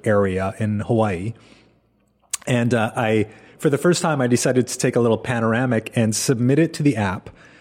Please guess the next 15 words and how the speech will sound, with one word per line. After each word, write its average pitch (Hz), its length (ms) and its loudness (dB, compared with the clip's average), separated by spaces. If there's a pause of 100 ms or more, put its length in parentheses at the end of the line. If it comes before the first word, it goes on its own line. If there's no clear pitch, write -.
(140)
When 120 180 2
you 135 140 4
submit 143 500 2
your 175 140 4
photo 127 640 2
to 113 800 2 (100)
Google 120 300 2
Maps, 110 480 -2
there's 113 460 2
no 139 600 2
indication 131 460 2
of 107 120 -4
terms 117 600 -2 (240)
and 117 140 -2
conditions. 101 640 -4